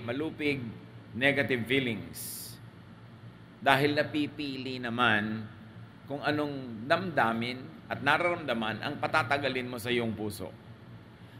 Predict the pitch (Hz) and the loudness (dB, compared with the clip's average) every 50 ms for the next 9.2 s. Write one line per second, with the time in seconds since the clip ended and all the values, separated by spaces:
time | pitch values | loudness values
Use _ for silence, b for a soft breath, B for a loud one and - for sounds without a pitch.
0 | B - 135 143 156 147 117 143 147 175 208 214 - 190 175 - - 131 147 135 | B -4 0 4 4 4 6 4 4 4 4 4 6 6 6 6 6 4 4 4
1 | 135 120 113 147 175 185 180 202 175 180 180 170 - 151 139 139 135 135 131 - | 2 0 4 6 6 6 6 4 4 6 6 6 6 6 2 0 -2 -4 -2 0
2 | 180 185 185 185 180 - - 180 175 156 - 120 - 151 147 147 151 147 135 135 | 2 4 6 6 4 4 4 4 4 4 2 2 4 6 6 6 6 6 4 4
3 | 131 131 139 135 139 139 - - - - - 160 156 156 151 135 - 156 151 156 | 4 2 -2 -2 -4 -4 -4 -4 -6 -2 -2 -2 0 0 -2 -2 -2 -4 -4 -2
4 | 151 151 156 160 160 147 156 143 156 143 117 190 190 175 151 143 139 143 147 139 | -4 -4 0 2 2 2 2 0 0 -2 2 6 6 8 8 8 6 6 4 0
5 | 135 - B B B B B B B 180 190 190 190 190 185 180 180 175 180 185 | -4 -8 B B B B B B B 6 6 6 6 6 6 6 6 6 6 4
6 | 165 165 170 165 156 147 151 151 156 151 147 123 135 135 131 135 135 - 147 139 | 4 4 4 4 4 4 4 4 2 0 -2 0 0 0 0 0 -2 -2 -2 0
7 | 143 139 135 139 131 135 131 123 123 120 92 117 110 98 - - - - - - | 2 2 4 4 4 4 2 -2 -2 -2 2 2 2 2 2 -2 -8 -12 -14 -16
8 | - - - 156 - 139 165 160 147 139 143 139 143 143 135 131 127 120 113 113 | -10 0 2 2 4 4 2 2 2 2 4 6 6 6 6 4 6 6 6 6
9 | 113 107 101 | 4 2 0